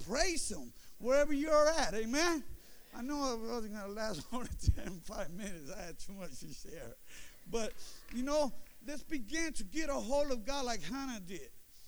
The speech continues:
Let's steady her life real good and look at her character, right? Right? The Bible says in Psalms thirty, verse five, it says, "See, <laughs>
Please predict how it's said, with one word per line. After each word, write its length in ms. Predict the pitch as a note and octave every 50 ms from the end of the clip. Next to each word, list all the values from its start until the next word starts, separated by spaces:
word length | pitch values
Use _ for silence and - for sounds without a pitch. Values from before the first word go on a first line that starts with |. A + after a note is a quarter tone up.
| - -
Let's 120 | A3 G#3
steady 480 | - - - - D#4+ G#3 G#3 D#4 D#4 C#4
her 200 | C4 C#4+ C#4 C4+
life 440 | C4+ C4 C4+ C#4+ C#4 B3 F#3 - -
real 220 | G#3 A#3 B3 A#3+ A3+
good 260 | F#3+ G#3 A#3+ A3 A3
and 240 | A3+ G#3 F#3+ G#3+ C4+
look 220 | D#4 E4 - -
at 220 | D4+ C4 A3 - - - - - - - -
her 100 | A3+ A#3
character, 560 | - G3+ A3 C#4+ D4 C#4+ C4 A3+ - A3 G3
right? 360 | F#3+ A3 A#3 C4 C#4 C#4+ C4+ - - - - - - - - - - - - -
Right? 220 | - B3+ C#4+ C#4 - -
The 220 | A3 F#3+ A3+ A3
Bible 340 | F3 G#3+ C4+ - G3 - -
says 320 | - - D4+ D4 C#4+ -
in 80 | C4 A3+
Psalms 480 | - - - C4+ C#4+ D4 C#4 G#3 - - -
thirty, 400 | C#4 C#4 C#4 C#4+ C#4 C4+ A3+ - - - - - - -
verse 260 | G3 C#4 C4+ C4 C4 -
five, 300 | - C#4+ C#4+ C#4+ C4 B3
it 80 | A#3
says, 320 | - - C4 B3 A3+ A3 -
"See, 260 | - C4 A#3+ G3 F3+ - - - - - - - -
<laughs> 400 | - - - - G3 G#3 D4+